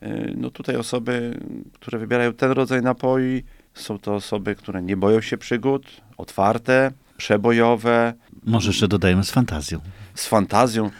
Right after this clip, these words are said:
Speaker 1: No, nie
Speaker 2: Byle
Speaker 1: wiem.
Speaker 2: nie ułańską.
Speaker 1: By-, myślę, że nie można by ich nazwać może lekkomyślne,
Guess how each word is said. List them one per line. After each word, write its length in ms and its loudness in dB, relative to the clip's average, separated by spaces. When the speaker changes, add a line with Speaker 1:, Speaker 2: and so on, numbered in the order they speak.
Speaker 1:
No, 220 2
nie 80 0
Speaker 2:
Byle 200 6
Speaker 1:
wiem. 80 6
Speaker 2:
nie 120 6
ułańską. 680 2
Speaker 1:
By-, 280 -2
myślę, 340 2
że 100 2
nie 140 2
można 360 2
by 120 2
ich 80 -2
nazwać 300 -2
może 320 -8
lekkomyślne, 1040 -6